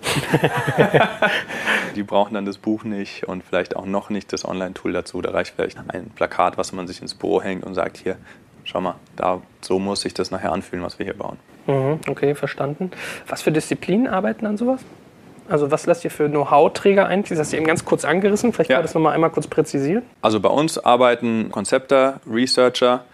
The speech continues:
Speaker 1: Wir laden dann aber auch Psychologen zu sowas ein. Was auch interessant ist, haben wir bisher noch nicht gemacht, aber ich plane jetzt auch so Leute wie Dramaturgen da mal mit einzuladen.
Speaker 2: Ja,
Speaker 1: Weil
Speaker 2: geil.
Speaker 1: ich meine, das sehen wir im Silicon Valley. Wenn jetzt die Maschinen anfangen, mit uns zu interagieren,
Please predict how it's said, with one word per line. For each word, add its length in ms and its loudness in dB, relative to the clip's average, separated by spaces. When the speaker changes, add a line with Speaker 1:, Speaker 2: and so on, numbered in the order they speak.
Speaker 1:
Wir 100 0
laden 200 6
dann 140 0
aber 140 4
auch 100 0
Psychologen 400 0
zu 140 -4
sowas 320 2
ein. 440 0
Was 240 -6
auch 160 4
interessant 560 0
ist, 340 -2
haben 120 -4
wir 80 0
bisher 240 -4
noch 80 -4
nicht 180 -4
gemacht, 260 0
aber 140 2
ich 140 -2
plane 220 2
jetzt 140 -4
auch 140 -2
so 80 -6
Leute 240 -2
wie 80 -2
Dramaturgen 720 -2
da 140 0
mal 160 -2
mit 240 -4
einzuladen. 640 0
Speaker 2:
Ja, 80 -10
Speaker 1:
Weil 160 2
Speaker 2:
geil. 280 0
Speaker 1:
ich 160 -6
meine, 180 2
das 100 -2
sehen 160 2
wir 80 4
im 160 0
Silicon 400 -2
Valley. 320 4
Wenn 160 2
jetzt 240 -4
die 60 -2
Maschinen 540 -2
anfangen, 540 0
mit 140 0
uns 220 -6
zu 100 -4
interagieren, 720 0